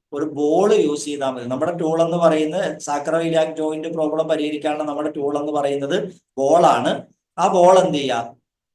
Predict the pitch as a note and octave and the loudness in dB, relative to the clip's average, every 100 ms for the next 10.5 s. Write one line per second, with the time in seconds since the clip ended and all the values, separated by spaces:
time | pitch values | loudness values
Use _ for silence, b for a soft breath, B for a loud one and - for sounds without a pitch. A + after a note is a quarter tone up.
0 | _ _ _ - D3+ F3+ E3+ F3 F#3 - | _ _ _ -12 -4 0 2 2 -2 -10
1 | - _ _ - F3+ G3 A#3 B3+ C4 A3+ | -18 _ _ -8 0 4 6 6 6 6
2 | G3+ G3+ F#3+ G#3 G#3 G#3 G#3+ G#3+ G#3 F#3 | 4 2 -2 2 4 4 4 4 2 2
3 | F#3 G3 G3+ G#3+ G3 F3+ F#3 F#3+ F#3+ D#3+ | 2 0 -4 -4 -4 -2 -2 -2 0 -2
4 | D#3 C#3 C#3 D#3 F#3 F3 E3+ F3 G3+ G#3 | -2 -4 -4 -6 -8 -4 -2 -2 0 0
5 | G3+ G3 G3 G3 F#3 F3 F3+ F3+ G3+ F#3 | 2 0 -2 -2 -4 -2 -2 -2 -6 -4
6 | E3 E3+ E3+ G3 F#3+ F#3 F#3 F3+ E3+ D3+ | -2 -2 -2 -2 -2 -2 0 2 2 2
7 | D#3 D#3+ D3 C#3+ G#3+ - - - F#3 A3 | 0 0 -2 -2 -2 -6 -14 -12 -8 -6
8 | A3 F#3 F#3 G#3+ B3 A3 G#3 G#3 F#3+ F3+ | 0 0 2 0 2 2 2 0 -2 -2
9 | F3+ F#3 F#3+ F#3+ F#3+ F#3 E3 D#3+ E3 F#3 | -2 -2 -4 -4 -6 -6 -4 -4 -2 0
10 | F3+ D#3+ F3 F#3 F3+ | 0 0 0 0 -2